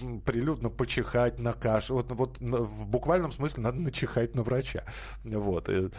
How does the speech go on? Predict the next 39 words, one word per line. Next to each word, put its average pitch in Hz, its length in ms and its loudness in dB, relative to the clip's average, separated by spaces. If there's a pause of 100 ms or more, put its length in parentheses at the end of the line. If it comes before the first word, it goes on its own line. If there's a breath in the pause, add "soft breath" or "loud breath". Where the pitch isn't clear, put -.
(260 loud breath)
накашлять. 104 600 0 (380 loud breath)
Потом 175 360 4
в-, 156 240 -2 (100)
а, 127 280 4
а 131 80 4
врач 139 320 2
тебе 208 160 2
не 214 140 4
верит. 101 420 2
А 90 80 0
ты, 196 340 4
значит, 135 360 0
убедительно 123 580 2
по - 120 0
Станиславскому 117 840 0
пытаешься, 117 540 0
значит, 101 340 -2
его, 98 300 2 (400 loud breath)
м, 104 200 0
переубедить 123 680 2
и, 107 140 4
м, 104 180 -4 (260)
вытребовать 123 640 0
себе 104 160 0
больничный. 98 540 -2
Итак, 147 260 0
первый 170 240 4
круг 160 260 -2
пройден, 95 480 2
больничный 107 580 -2
получен. 139 520 0
Что, 98 220 -2
нужно 113 260 0
бежать 127 320 2
в 120 60 -2
регистратуру, 117 640 0
а 135 80 4
там 110 240 2
обед. 139 320 2